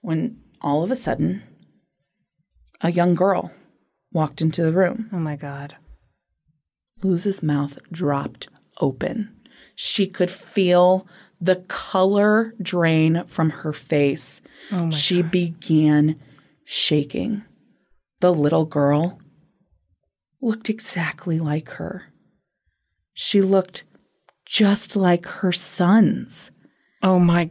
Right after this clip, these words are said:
Speaker 2: God, Brandy.
Speaker 1: And she looked to be about six years old.
Speaker 2: <gasps> Shut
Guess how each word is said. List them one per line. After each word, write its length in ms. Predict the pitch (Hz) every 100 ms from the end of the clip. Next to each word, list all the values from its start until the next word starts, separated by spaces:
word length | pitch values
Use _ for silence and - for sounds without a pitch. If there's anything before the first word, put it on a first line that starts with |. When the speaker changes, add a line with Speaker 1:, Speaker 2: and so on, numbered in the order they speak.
| -
Speaker 2:
God, 380 | - 196 190 180
Brandy. 560 | 196 202 202 208 208 214
Speaker 1:
And 200 | 196 196
she 240 | - 208 190
looked 500 | 170 180 196 - -
to 140 | 214
be 560 | 175 180 175 180 202 220 - _ _ _ _ - - - _
about 460 | 214 196 156 147 -
six 380 | - 151 - -
years 260 | 160 160
old. 360 | 175 170 147 - - -
Speaker 2:
<gasps> 0 | 311 311 269 - - - - - - - _
Shut 560 | - - - - -